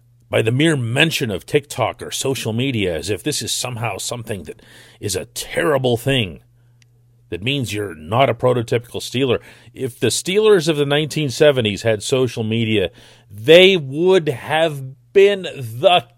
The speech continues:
kings, the absolute kings of Twitter, TikTok, Twitch, Facebook, Reddit, you name it, across the board. They would have been the kings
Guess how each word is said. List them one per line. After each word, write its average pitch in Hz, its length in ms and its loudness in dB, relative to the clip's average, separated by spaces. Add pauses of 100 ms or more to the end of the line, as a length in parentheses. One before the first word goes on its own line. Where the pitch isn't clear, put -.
(160)
kings, 220 1000 -2 (360)
the 202 280 -8
absolute 262 800 -2 (200)
kings 233 920 -2 (360)
of 208 280 0 (120)
Twitter, 214 800 4 (360)
TikTok, 170 840 0
Twitch, 202 640 0
Facebook, 185 1080 0 (160)
Reddit, 196 500 2
you 220 320 -4
name 240 360 4
it, 131 180 2 (180)
across 247 640 -6
the 240 100 -8
board. 214 960 4 (240)
They 160 180 0
would 185 160 0
have 170 180 0
been 190 220 0
the 185 140 -4 (260)
kings 175 840 -6